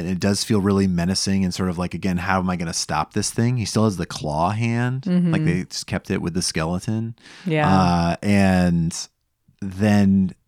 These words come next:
Speaker 1: and also have, oh, there's, like, also, like, the little Freddy marionette in the
Speaker 2: Mm-hmm.
Speaker 1: beginning too, that little stop motion, very, like, Tool music video kind of Brothers Quay,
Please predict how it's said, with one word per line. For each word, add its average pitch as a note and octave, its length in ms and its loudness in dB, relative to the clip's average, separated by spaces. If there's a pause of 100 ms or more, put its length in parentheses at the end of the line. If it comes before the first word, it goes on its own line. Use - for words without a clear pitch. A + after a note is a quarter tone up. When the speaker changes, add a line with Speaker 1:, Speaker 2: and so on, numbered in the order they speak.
(260)
Speaker 1:
and A2+ 140 2
also B2 340 2
have, G#2 560 2 (880)
oh, B2+ 140 4
there's, A2 240 2
like, C3 80 0
also, B2 160 2
like, - 80 0
the A2 80 2
little G#2 280 2
Freddy G2 680 2 (580)
marionette A2 640 2 (160)
in A2 120 0
the G2 80 8
Speaker 2:
Mm-hmm. E2+ 80 4
Speaker 1:
beginning G#2+ 400 2
too, A2 300 0
that F2 100 2
little E2 160 -2
stop F#2 260 2
motion, F2 380 0
very, G2+ 180 4
like, F2 220 -2
Tool A2 340 2
music F#2+ 400 2
video E2+ 840 2 (520)
kind F#2+ 280 2
of D#2+ 140 0 (180)
Brothers F#2 380 2
Quay, F2 800 0